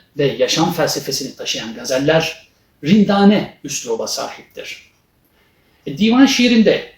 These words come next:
beyit bütünlüğü esası vardır. Yani anlam iki mısrada tamamlanır ve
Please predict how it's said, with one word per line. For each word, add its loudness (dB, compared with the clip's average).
beyit 0
bütünlüğü -6
esası -6
vardır. -12
Yani 0
anlam 0
iki -6
mısrada -2
tamamlanır -10
ve 0